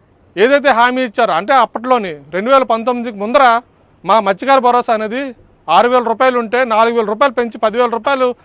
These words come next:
ఇస్తామని చెప్పి జగన్మోహన్ రెడ్డి గారు ఏదైతే ప్రకటన చేశారో దాన్ని నిలబెట్టుకుంటూ ఐదు సంవత్సరాల పాటు కూడా మత్స్యకార భరోసా వాళ్ళు ఇవ్వడం జరిగింది. అందులో కూడా ఎనభై వేల మంది మత్స్యకారులే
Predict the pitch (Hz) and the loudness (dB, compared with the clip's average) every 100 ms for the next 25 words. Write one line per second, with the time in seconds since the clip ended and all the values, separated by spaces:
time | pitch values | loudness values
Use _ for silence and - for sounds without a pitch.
0 | _ - 180 262 247 220 233 208 202 233 | _ -12 -2 0 0 -4 -8 -4 -2 -2
1 | 247 254 240 233 208 240 262 240 226 220 | -2 -2 -4 -4 -4 -4 -4 -4 -4 -4
2 | 233 202 185 165 214 262 _ _ - 165 | -6 -6 -6 -6 -6 -10 _ _ -4 2
3 | 214 202 240 294 247 262 277 247 247 269 | 2 2 0 0 0 0 0 0 -2 -4
4 | 262 277 262 262 269 262 214 - 269 254 | 0 -2 2 0 0 -4 -4 -2 0 2
5 | 254 262 240 196 190 254 285 233 175 131 | 0 0 -2 -2 -4 -2 0 0 -2 -8
6 | 110 _ _ _ _ _ _ _ _ _ | -16 _ _ _ _ _ _ _ _ _
7 | _ _ - 202 285 302 294 285 240 240 | _ _ -8 -4 2 4 4 4 2 0
8 | 269 269 269 277 269 254 214 262 269 262 | 2 2 2 0 -2 -4 -4 0 0 2
9 | 277 | 0